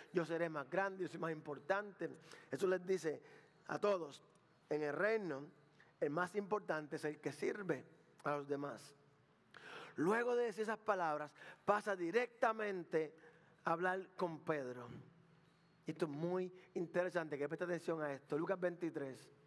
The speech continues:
veintidós, oh, perdón. "Simón, Simón", sabemos que Simón es Pedro, "mira que Satanás ha pedido zarandearlos a ustedes como si fueran trigo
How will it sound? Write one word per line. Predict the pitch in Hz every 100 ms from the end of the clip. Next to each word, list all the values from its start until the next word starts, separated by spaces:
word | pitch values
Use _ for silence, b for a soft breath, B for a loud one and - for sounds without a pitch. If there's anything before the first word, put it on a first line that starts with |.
| - - _
veintidós, | - 151 147 147 131 -
oh, | 127
perdón. | 135 131 120 120 - - - - - - - - _ - _ _ - - B B B B B B
"Simón, | - 165 165 214 226 226 214 -
Simón", | - 214 196 160 135
sabemos | 123 143 180
que | 180
Simón | 160 170
es | 170
Pedro, | - 110 135 - B B B B B B -
"mira | 185 220
que | 214
Satanás | 185 175 160 190 226 214 - -
ha | 196 180
pedido | 185 190 190
zarandearlos | 180 170 160 156 180 190 185
a |
ustedes | 180 - 170 151 156 B B
como | - 165
si | 156
fueran | 160 175 175 175
trigo | - 175 143 123